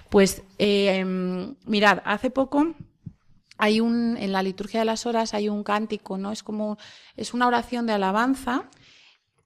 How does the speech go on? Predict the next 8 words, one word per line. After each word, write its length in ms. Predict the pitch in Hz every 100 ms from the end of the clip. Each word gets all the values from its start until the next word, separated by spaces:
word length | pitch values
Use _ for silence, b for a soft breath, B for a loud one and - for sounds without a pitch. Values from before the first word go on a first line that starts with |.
| -
em, 1120 | 208 202 196 190 190 185 185 180 180 180 190
y 60 | 220
de 80 | 202
agradecimiento 760 | 185 185 185 190 190 196 208
a 80 | 208
Dios, 360 | 226 247 240 240
¿no? 220 | 247 269 B B B B
Y 440 | 208 202 196 190